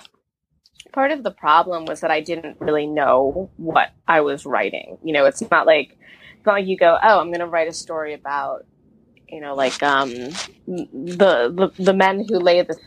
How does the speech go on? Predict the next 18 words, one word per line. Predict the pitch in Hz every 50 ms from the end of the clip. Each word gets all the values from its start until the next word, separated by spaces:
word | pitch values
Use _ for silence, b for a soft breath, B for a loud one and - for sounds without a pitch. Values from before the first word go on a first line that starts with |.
| _
stones | - 165 165 165 160 156 156 156 147 -
and | 160 151 151 151
the |
stone | 147 - - - - 170 165 160 160 139
walls | 139 147 147 147 143 143 139 - - - - - _
that, | - 123 - - _ _ -
you | 156 139
know, | 131 139
run | - - 147 147 139 131
down | 147 135 131 139 131 131 127 131 135 _ _ _ _ _ _ -
the | - 180 - - -
streets | - 190 170 156 147 - -
outside | 147 139 143 - - 147 143 139
of | 143 143 -
my | 143 143 -
house." | - - 131 127 107 - - - - - -
Like, | 151 160 151 -
there's | 190 185 180 175